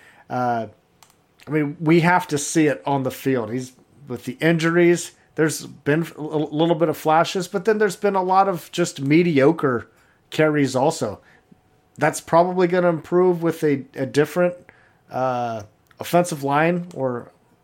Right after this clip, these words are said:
improved offensive line, but, uh, and Ramir Johnson,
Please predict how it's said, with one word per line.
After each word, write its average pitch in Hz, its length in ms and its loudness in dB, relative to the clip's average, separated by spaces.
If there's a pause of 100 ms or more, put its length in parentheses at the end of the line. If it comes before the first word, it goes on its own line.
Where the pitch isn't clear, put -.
(380)
improved 147 600 0
offensive 160 600 -6
line, 165 300 -2
but, 127 340 -6 (880)
uh, 107 400 -10
and 131 80 -10
Ramir 170 320 4
Johnson, 156 540 0